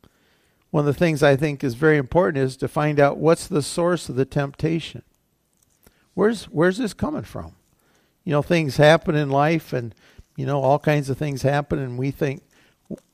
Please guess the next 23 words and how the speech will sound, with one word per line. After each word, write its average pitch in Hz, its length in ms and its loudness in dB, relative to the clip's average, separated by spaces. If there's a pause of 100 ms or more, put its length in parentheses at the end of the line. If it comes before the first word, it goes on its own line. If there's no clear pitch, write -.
(120)
"Where's 208 260 -4
this, 208 180 -12 (120)
where's 190 240 -6
this - 160 -8
coming 143 300 -8
from?" - 280 -14 (640)
You 139 100 -6
know, 139 100 0
is 120 120 0
this, 135 300 -2 (300)
is 143 80 -2
this 170 120 0
from 123 260 -8
God? 175 460 2
Is 113 140 -6
this - 200 -8
a - 60 -6
temptation? 160 840 -6 (400)
Is 127 120 -6
this 139 160 -4
the 113 120 -6
devil? 165 540 2
Is, 110 260 -6